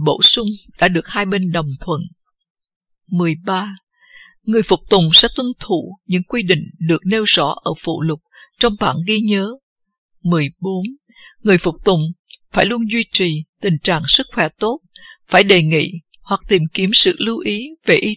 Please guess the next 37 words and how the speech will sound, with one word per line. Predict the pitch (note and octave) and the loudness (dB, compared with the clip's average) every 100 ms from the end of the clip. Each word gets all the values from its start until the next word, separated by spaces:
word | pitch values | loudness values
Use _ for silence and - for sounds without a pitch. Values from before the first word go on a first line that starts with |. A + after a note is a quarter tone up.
| - | -4
tế | G3 G3+ A#3+ - - - - G3+ | -4 -4 -10 -20 -20 -20 -6 0
bất | B3 - | 0 2
cứ | G#3+ A3 D4 - | 0 0 -4 -6
khi | B3+ | -2
nào | A3 F#3 D#3+ D3+ F3 _ _ - | 0 0 -2 -6 -12 _ _ -4
cần | F#3 D3 | -2 -2
thiết, | - B3 - _ _ _ _ - | -4 -6 -8 _ _ _ _ -4
liên | A#3+ G3 | -2 -2
tục | F3 - | -6 -6
thông | B3+ A3 G#3 | -6 -2 -2
báo | F#3+ G#3 | -2 -4
với | - A#3 | -4 -2
người | E3+ | 0
áp | - - D3+ | -2 -6 -2
đặt | F3 - _ - - - - | -4 -4 _ -20 -20 -20 -4
về | - | -2
bất | D3+ B3 - | 2 0 0
kỳ | A3 F3 F3+ - _ _ _ _ _ _ _ | -2 -2 -2 -10 _ _ _ _ _ _ _
dấu | - F#3+ A3+ - | -4 2 2 0
hiệu | G3 D#3 | -2 0
sức | - C#4 | 0 -2
khỏe | - G3 F3+ | -2 -2 0
nào | F#3 D3 D3+ - | 0 -2 -6 -6
phát | A3+ - | -4 0
sinh. | - - A#3 - _ _ _ _ _ _ - | 0 0 -6 -12 _ _ _ _ _ _ -4
Mười | F3+ E3+ | 0 0
lăm. | D#3+ F#3+ - F#3+ - _ _ - - _ _ _ _ _ _ | 0 -2 -4 -10 -20 _ _ -20 -20 _ _ _ _ _ _
Người | G#3+ F#3+ | 2 2
phục | G3 E3+ - | 2 -6 0
tùng | G3+ E3 D#3+ - | 0 0 -2 -4
phải | - F3+ | 0 2
đảm | G#3 F3+ | 2 2
bảo | F3+ - A#3+ | 2 2 0
luôn | A#3 A3+ | -4 -6
luôn | A3 A3 - | -4 -6 -6
uống | A#3+ | -8
thuốc | - | -8